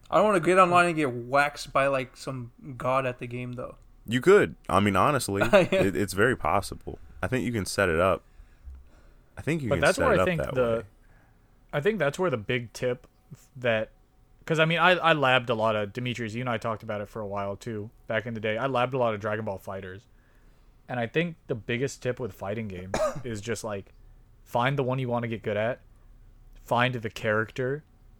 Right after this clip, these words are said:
Speaker 3: that you wanna get good at, see people that are good at the character that you wanna get good at, to always, like, have that vision of what you could be in your head.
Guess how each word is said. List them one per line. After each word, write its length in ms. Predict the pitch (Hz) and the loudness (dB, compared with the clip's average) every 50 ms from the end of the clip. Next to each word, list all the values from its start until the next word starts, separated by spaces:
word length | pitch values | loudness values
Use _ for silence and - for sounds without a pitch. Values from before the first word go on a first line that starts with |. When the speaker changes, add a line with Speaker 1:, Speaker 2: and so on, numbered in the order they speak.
| - - | -20 -14
Speaker 3:
that 360 | - 113 113 107 104 104 101 - _ _ _ - - - - - - | -4 0 2 2 2 2 0 -6 _ _ _ -20 -20 -20 -20 -18 -12
you 160 | 131 123 117 | -8 -6 -4
wanna 260 | 113 117 120 120 123 | -2 0 0 0 -2
get 160 | 117 123 120 | -2 -4 -4
good 140 | 110 120 120 | -2 -2 0
at, 260 | 123 131 143 156 - - _ - - - - - - - - - - - | 0 0 0 -2 -4 -6 _ -20 -20 -20 -20 -20 -20 -20 -20 -20 -20 -20
see 360 | - - - - 135 131 135 | -14 -12 -6 -4 0 0 0
people 380 | 131 - 139 135 123 131 143 143 | 0 -2 -2 -4 -2 -2 -2 -2
that 120 | 120 117 104 | -2 -2 -4
are 40 | 104 | -4
good 400 | 101 95 107 107 110 113 117 - - | -4 -4 -4 -4 -4 -4 -8 -12 -12
at 140 | - 131 110 | -10 -10 -10
the 80 | - - | -10 -6
character 380 | - 123 117 117 113 - 127 | -4 -2 -2 -2 -2 -4 -6
that 80 | 117 123 | -6 -4
you 80 | 123 | -4
wanna 160 | 120 120 120 120 | -4 -4 -4 -4
get 140 | 123 117 107 | -6 -4 -2
good 120 | 131 123 | -2 0
at, 220 | 123 139 147 - - - - _ _ _ _ _ _ - | 0 0 0 -2 -4 -10 -20 _ _ _ _ _ _ -6
to 60 | 127 | -6
always, 400 | - - 120 117 117 117 120 110 | -4 -2 -2 0 2 2 0 0
like, 180 | 117 110 107 - | 0 -2 -2 -4
have 240 | - 120 110 107 104 | -4 -2 -2 -2 -2
that 180 | 110 110 107 | -2 -4 -4
vision 380 | 107 104 113 110 104 110 113 110 | -4 -4 -4 -4 -2 -2 -4 -4
of 100 | 107 95 | -4 -4
what 140 | 104 110 101 | -4 -6 -6
you 100 | 101 101 | -8 -10
could 220 | 98 - 120 107 104 | -8 -8 -8 -6 -6
be 180 | 107 110 107 | -6 -4 -4
in 80 | 107 104 | -4 -4
your 140 | 104 104 101 | -4 -4 -4
head. 300 | 107 107 107 117 135 | -4 -6 -6 -8 -10